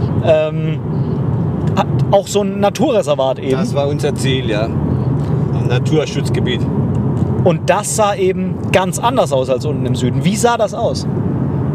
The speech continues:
Speaker 2: Ein Wald, den man im Süden nicht so findet. Das hat am meisten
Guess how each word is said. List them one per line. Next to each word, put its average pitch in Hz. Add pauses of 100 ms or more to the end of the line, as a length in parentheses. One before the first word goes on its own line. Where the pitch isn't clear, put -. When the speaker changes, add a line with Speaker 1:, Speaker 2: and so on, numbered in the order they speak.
(1080)
Speaker 2:
Ein 120
Wald, 135
den 131
man 123
im 123
Süden 127
nicht 151
so -
findet. 143 (380)
Das -
hat 117 (280)
am 117
meisten -